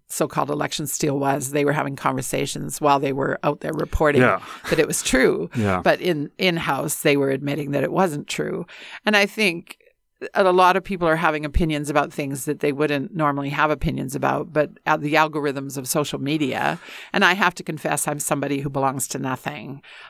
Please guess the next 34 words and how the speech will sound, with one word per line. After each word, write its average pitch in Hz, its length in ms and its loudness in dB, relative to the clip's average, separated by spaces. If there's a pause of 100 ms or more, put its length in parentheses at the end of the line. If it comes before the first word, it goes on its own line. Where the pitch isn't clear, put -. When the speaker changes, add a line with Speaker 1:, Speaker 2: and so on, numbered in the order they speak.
Speaker 1:
I 131 100 -2
have 143 240 -8
no 139 160 -6
Instagram, 139 480 -2
no 131 140 0
Pinterest, 131 600 0
no 139 160 -4
TikTok, 147 540 0
no 147 200 -8 (380)
Facebook, 165 460 4
no 156 160 2
nothing. 147 640 0 (400)
Um, 143 580 4 (240)
I 175 100 6
would 151 140 2
have 135 140 -2
died 139 260 2
happy 143 400 -2
not 139 220 -6 (180)
existing 151 480 -4
on 139 80 -2
the 139 100 -2
internet 139 360 -2
at 139 100 -2
all, 147 460 4
but - 260 -4
my 139 140 -2
job 135 360 0 (140)
puts - 240 0
me 143 100 -4
there 147 380 0
in 147 240 -4
some 139 640 -2
minor, 139 640 0